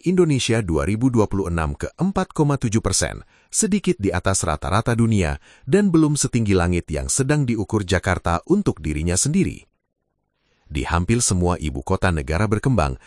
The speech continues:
respons terhadap angka semacam ini sudah baku. Rapatkan barisan, potong belanja, tunggu badai berlalu. Jakarta memilih jalan lain. Lebih dari empat ratus triliun rupiah dialokasikan untuk ketahanan energi,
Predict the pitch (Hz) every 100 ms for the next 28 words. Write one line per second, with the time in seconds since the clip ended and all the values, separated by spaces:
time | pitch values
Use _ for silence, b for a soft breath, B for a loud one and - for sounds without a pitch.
0 | B B 165 185 - 185 - 95 85 85
1 | - 127 160 175 156 131 117 107 78 76
2 | 85 214 180 107 85 90 64 58 - b
3 | b b b 57 57 101 - 104 101 98
4 | 92 85 78 - b b - 226 196 160
5 | 110 98 87 76 65 _ _ _ - 220
6 | 139 73 67 69 82 107 135 123 67 50
7 | - _ _ _ _ _ - 65 64 -
8 | 78 - 78 71 62 71 71 71 80 185
9 | 175 82 64 57 52 - _ _ _ _
10 | _ _ 64 60 98 90 82 82 - 180
11 | 196 196 - 156 143 - 175 202 190 180
12 | 151 117 101 82 67 55 65 - 85 107
13 | 95 90 - 180 185 - 160 143 131 117
14 | 113 151 180 123 67 -